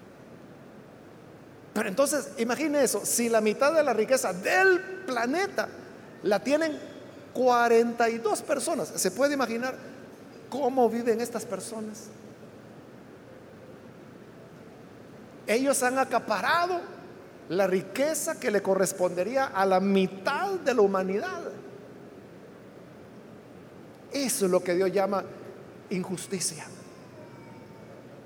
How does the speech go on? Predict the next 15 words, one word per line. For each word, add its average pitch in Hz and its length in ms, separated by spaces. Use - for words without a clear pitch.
Es 165 100
que - 140
estas 254 300
personas, 240 440
estas 285 320
cuarenta 190 340
y 185 60
dos 262 160
personas, 156 600
hermano, 156 300
¿para 196 180
qué 233 140
quieren 262 320
tanto 247 300
dinero? 254 320